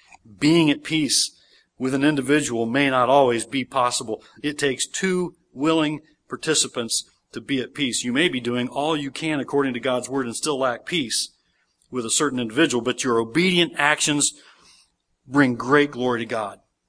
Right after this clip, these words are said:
In your obedient actions, God is glorified. And as you pray and obey and continue to, continue to s-, uh, pursue peace, uh, according to God's Word and God's wisdom,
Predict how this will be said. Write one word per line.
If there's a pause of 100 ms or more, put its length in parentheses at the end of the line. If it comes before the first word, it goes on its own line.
(840)
In
your
obedient
actions,
God
is
glorified.
And
as
you
pray (480)
and
obey (580)
and
continue
to, (140)
continue
to
s-,
uh,
pursue
peace,
uh,
according
to
God's
Word (240)
and
God's
wisdom,